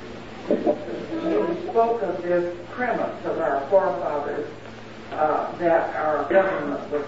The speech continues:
based on the Christian faith. There is a, a residual of that in the Constitution, in the preamble. Uh, it speaks of blessings, uh, to mankind, and the word blessings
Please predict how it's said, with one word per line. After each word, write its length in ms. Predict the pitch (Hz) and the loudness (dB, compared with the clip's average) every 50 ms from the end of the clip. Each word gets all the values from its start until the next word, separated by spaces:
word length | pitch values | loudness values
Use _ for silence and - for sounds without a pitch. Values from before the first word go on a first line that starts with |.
| - | -4
based 400 | 180 185 185 151 123 123 - - - | -2 0 0 0 0 -2 -4 -6 -6
on 200 | - - 147 143 | -4 -2 -2 -2
the 120 | 139 131 123 - - | -2 -4 -4 -6 -6
Christian 540 | - 170 - - - - - - 127 120 - - | -4 -4 -4 -4 -4 -6 -6 -6 -6 -8 -4 2
faith. 340 | - - - - - - - - - - - - - - - - | 4 4 4 4 4 2 -2 -4 -2 2 2 2 2 0 -4 -4
There 260 | - 185 185 190 185 185 | 0 2 2 2 4 4
is 300 | 208 220 - - - 202 | 4 4 2 2 0 0
a, 40 | |
a 840 | 196 - - 165 160 151 143 - - - - 151 151 147 143 143 143 156 | 0 0 0 0 2 2 2 0 -2 -2 -2 -2 -2 0 -2 -2 -2 -4
residual 720 | 160 147 139 - - - - - - - 151 - - 135 | -4 -4 0 2 2 2 2 2 -2 -4 -4 -4 -4 -4
of 160 | 131 - - - | -2 -4 -2 -2
that 440 | - - 208 214 - - - - - | -2 -2 0 0 -2 -4 -4 -4 -4
in 200 | - - - - | -4 -2 -2 -2
the 80 | - - - | -2 -4 -2
Constitution, 920 | - 170 160 - - - 165 170 - 170 170 156 - - 175 175 175 - - | -4 -4 -4 -4 -6 -6 -6 -4 0 0 0 0 -2 -4 -6 -6 -6 -6 -4
in 220 | - 160 156 - | -4 -4 -4 -4
the 60 | 151 147 - - - | -4 -6 -6 -2 -2
preamble. 800 | 220 247 - - - 123 113 - - - - - - - - - - - - - - - | 0 2 2 2 2 2 0 -2 -4 -6 -4 -2 -2 -2 -4 -6 -8 -12 -14 -12 -6 -4
Uh, 680 | 147 139 - - - - 156 160 160 160 156 - - - | -4 -4 -4 -6 -4 0 2 4 4 4 2 2 0 0
it 200 | - - - - - - | 2 4 4 2 2 0
speaks 360 | - 226 214 - - - - | -4 -2 -2 -4 -4 -6 -4
of 260 | 190 - - - - 170 | -4 -4 -4 -4 -6 -2
blessings, 880 | 175 185 196 208 208 208 - 180 165 139 123 131 127 117 110 - 113 - - - - - - - - - | 4 6 6 6 6 4 0 -2 -4 -4 -4 -4 -6 -8 -8 -10 -10 -10 -12 -14 -14 -14 -14 -14 -10 -6
uh, 560 | - 156 160 156 151 151 - - - - - | -2 -2 0 0 0 0 0 0 -2 -2 -4
to 60 | - 147 151 | -2 -2 0
mankind, 760 | 156 151 143 139 143 - - 151 151 147 139 143 147 151 - - - - - - - - - | 2 2 0 0 -2 -4 -4 -2 -2 0 0 0 -2 -2 -6 -8 -10 -14 -14 -14 -14 -10 -8
and 520 | - - - - 175 180 175 175 165 170 | -6 -4 -2 0 0 2 2 0 0 0
the 60 | 165 170 | 0 0
word 340 | 175 196 202 202 202 - - | 4 4 4 4 4 0 0
blessings 680 | 170 175 190 208 208 208 - - - 147 147 147 143 | 2 2 4 4 4 2 0 -4 -4 -4 -6 -8 -8